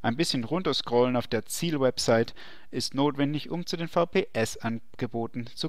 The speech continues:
gelangen. Andere Broker bieten ihren Echtgeldkunden ebenso V P S-Rabatte an, teils bis zu hundert Prozent, allerdings nicht alle. Sprechen Sie also einfach mal Ihren eigenen Broker direkt an,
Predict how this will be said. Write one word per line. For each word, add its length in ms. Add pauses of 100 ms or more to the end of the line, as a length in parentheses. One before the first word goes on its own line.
gelangen. 500 (880)
Andere 320
Broker 680
bieten 260
ihren 280
Echtgeldkunden 960
ebenso 520
V 180
P 160
S-Rabatte 640
an, 260 (240)
teils 260
bis 180
zu 140
hundert 260
Prozent, 500 (280)
allerdings 480
nicht 220 (120)
alle. 240 (1200)
Sprechen 320
Sie 120
also 160
einfach 360
mal 280
Ihren 240
eigenen 340
Broker 300
direkt 340
an, 260